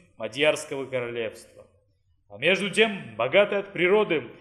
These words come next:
страна Мадьяр не имела хорошо организованной армии и нужного порядка.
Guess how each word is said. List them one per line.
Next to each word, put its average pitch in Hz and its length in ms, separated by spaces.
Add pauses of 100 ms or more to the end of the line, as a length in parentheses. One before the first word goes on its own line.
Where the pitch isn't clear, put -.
(180)
страна 147 400
Мадьяр 180 400
не 175 320
имела 233 260
хорошо 190 720
организованной 165 680
армии 131 400 (340)
и 123 120
нужного 185 460
порядка. 127 640